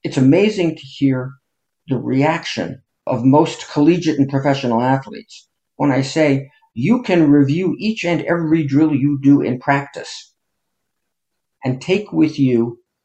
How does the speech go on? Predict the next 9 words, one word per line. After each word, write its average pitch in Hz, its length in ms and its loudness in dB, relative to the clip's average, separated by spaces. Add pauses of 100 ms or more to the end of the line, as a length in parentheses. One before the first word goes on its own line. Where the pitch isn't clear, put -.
(160)
the 120 80 -2
memory 156 440 4
of 139 180 -2
your 139 360 4
best 190 400 0 (280)
rep 127 480 -2 (280)
of 120 200 -4
that 123 280 -2
drill. 117 460 -6